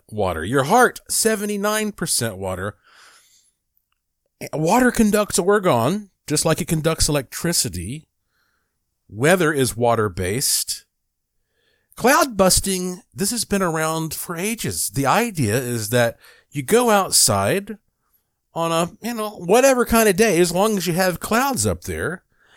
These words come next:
and you just relax and you lay back and you pick a cloud and you just start staring at it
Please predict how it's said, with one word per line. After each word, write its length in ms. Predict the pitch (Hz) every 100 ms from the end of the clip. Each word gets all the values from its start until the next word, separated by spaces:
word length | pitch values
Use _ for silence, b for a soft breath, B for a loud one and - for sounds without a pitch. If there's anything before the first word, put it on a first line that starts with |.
| b b b b _ _ _ _ -
and 200 | 117 113
you 80 | 113
just 300 | 117 113 -
relax 600 | 98 98 95 147 - -
and 80 |
you 120 | 90 85
lay 200 | 104 160
back 440 | 120 101 113 -
and 140 | 85
you 100 | 82
pick 260 | 85 - 120
a 40 |
cloud 640 | 175 - 95 76 90 110 -
and 200 | 104 95
you 140 | 104
just 340 | 95 - 107 -
start 480 | - - 98 98 - -
staring 840 | - - - - 135 143 123 107
at 200 | 101 95
it 120 | 95